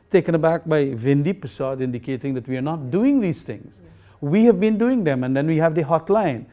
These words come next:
Speaker 1: and we are asking people. But, you know, Guyanese, and it cuts across, it is not only Afro-Guyanese, but Indo-Guyanese,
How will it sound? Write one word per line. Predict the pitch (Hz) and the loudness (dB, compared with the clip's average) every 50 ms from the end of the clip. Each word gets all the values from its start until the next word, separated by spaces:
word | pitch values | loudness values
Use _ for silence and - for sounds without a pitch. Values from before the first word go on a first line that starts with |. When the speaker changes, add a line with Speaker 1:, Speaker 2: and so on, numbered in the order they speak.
| _ _ - - - - | _ _ -20 -20 -18 -8
Speaker 1:
and | - 139 139 | -4 -2 0
we | 139 139 135 | 2 2 2
are | 123 - - - | 0 -2 -4 0
asking | - 170 190 214 220 - - - - 226 240 226 | 2 4 4 4 0 -4 -8 -6 -4 -4 -4 -4
people. | 233 - 220 196 - 156 120 - - - - - - _ - | -4 -4 -6 -6 -4 -6 -8 -8 -10 -20 -20 -20 -12 _ -2
But, | 185 190 190 | -2 -2 0
you | 190 202 | 0 0
know, | 196 202 208 214 220 233 - - - 143 127 | 0 0 -2 -2 -4 -6 -8 -8 -10 -6 2
Guyanese, | 127 170 170 170 180 190 208 202 165 135 139 | 6 8 8 8 8 6 4 2 2 2 0
and | 147 151 | 0 0
it | 156 151 - | -2 -2 0
cuts | - 185 170 - - | 2 2 2 2 0
across, | 170 - 233 240 220 147 120 - - | -2 0 2 2 2 0 -2 -4 -6
it | 139 131 - | -6 -6 -6
is | - 135 131 127 | -8 -10 -10 -8
not | 139 156 170 165 - - _ _ - | -6 -6 -6 -6 -8 -16 _ _ -2
only | 160 170 175 165 | 0 2 2 2
Afro-Guyanese, | 147 135 - - 165 156 151 143 131 123 123 127 131 127 | 2 2 0 -2 0 0 2 0 0 0 -2 -4 -4 -4
but | 135 127 - - | -6 -6 -2 0
Indo-Guyanese, | 175 185 185 202 214 196 190 160 147 131 127 123 120 120 120 | 2 6 8 8 8 8 8 2 2 0 -2 -4 -4 -8 -10